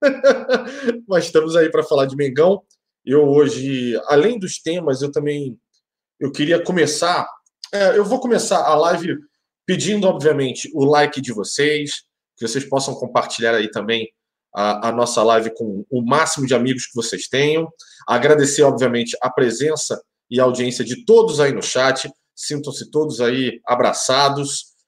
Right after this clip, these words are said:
É, também aos moderadores que estão sempre ajudando a gente. É, e eu tenho uma nota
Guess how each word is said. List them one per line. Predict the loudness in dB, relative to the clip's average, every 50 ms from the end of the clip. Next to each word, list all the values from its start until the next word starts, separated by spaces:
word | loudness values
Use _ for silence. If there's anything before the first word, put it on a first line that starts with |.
| _ _ -2
É, | 2 4 4 4 2 0 -2
também | 0 2 2 2 4 2
aos | 2 2 2
moderadores | 2 2 2 4 4 4 2 2 2 0 -2 -2
que | -6
estão | -12 -12 -12 -10
sempre | -8 -8 -8 -8 -6 -2 -2 -2
ajudando | -2 -2 -6 -6 -6 -4 -4
a | -4
gente. | -4 -4 -4 -4 -6 -6 -10 -12 -12 _ _ _ _ _ _ -4
É, | 0 2 4 6 6 6 6 6 6 6 6 4 4 2 2 0 -4 -14 -20 -12 -4
e | 2
eu | 2 2 2
tenho | 2 0 0 0 0 -2 -4 -8
uma | -4 0 0 0
nota | 2 2 2 2 0 0 -4 -6 -6